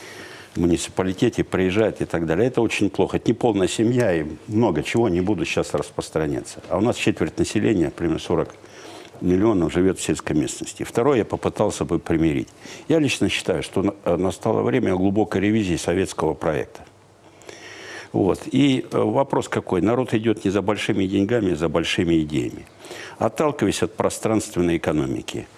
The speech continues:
Я вот перед Новым годом сел в очередной раз за руль, доехал до Санкт-Петербурга. Двести километров от Москвы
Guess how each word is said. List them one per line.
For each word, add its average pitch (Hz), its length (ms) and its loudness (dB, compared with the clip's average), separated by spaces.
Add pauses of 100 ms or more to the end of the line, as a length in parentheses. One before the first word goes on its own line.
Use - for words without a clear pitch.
(260)
Я 151 140 4
вот 127 220 2 (340)
перед 104 240 2
Новым 107 260 4
годом 107 380 -2 (340)
сел 104 220 2
в 95 40 4
очередной 90 500 2
раз 82 160 0
за 95 160 2
руль, 110 200 2
доехал 85 460 0
до 78 180 -2
Санкт-Петербурга. 76 880 -4 (600)
Двести 110 360 2
километров 104 680 0
от - 120 -12
Москвы 113 580 0